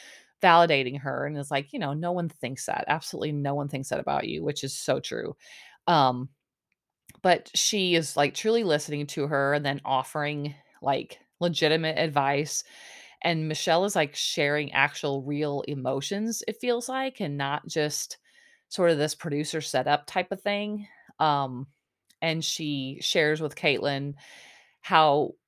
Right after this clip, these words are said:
so remember last week, um, she, they had that, like, they all wrote poems, and hers was based on when she was little growing up, and she was basically, l-, like, the only black girl in her school,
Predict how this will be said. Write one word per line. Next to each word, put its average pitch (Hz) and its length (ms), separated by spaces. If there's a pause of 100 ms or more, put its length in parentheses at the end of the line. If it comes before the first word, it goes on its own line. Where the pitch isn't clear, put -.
(220)
so - 180
remember 202 300
last 151 460
week, 156 320 (280)
um, 127 420 (160)
she, 143 680 (640)
they 175 80
had 175 140
that, - 140
like, - 300
they 156 140
all 139 180
wrote 135 220
poems, 180 560 (200)
and 143 260
hers 147 520
was 143 340
based 143 480
on 139 400
when 147 120
she 147 180
was 143 220
little 147 340
growing 135 380
up, 143 260
and 139 160
she 139 160
was 139 240
basically, 139 640 (220)
l-, 135 160
like, 135 140
the - 100
only 139 240
black 135 520 (140)
girl 139 540 (100)
in 143 80
her 147 140
school, 151 580